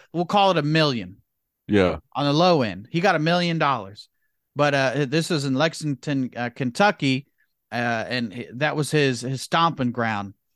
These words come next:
Speaker 1: Uh, he was caught speaking without any mental handicap or speech impediment by a Lexington News reporter,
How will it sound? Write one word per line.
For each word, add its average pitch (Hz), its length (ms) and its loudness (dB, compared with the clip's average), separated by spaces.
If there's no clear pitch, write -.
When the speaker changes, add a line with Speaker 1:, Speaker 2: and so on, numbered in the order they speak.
Speaker 1:
Uh, 127 200 0
he 147 140 2
was 135 160 -4
caught 180 280 4
speaking 185 640 -2
without 151 420 0
any 185 260 -4
mental 180 420 -4
handicap 180 800 -2
or 127 180 -6
speech - 500 -2
impediment 156 720 0
by 135 200 2
a 131 120 0
Lexington 143 680 -4
News 170 280 0
reporter, 143 600 0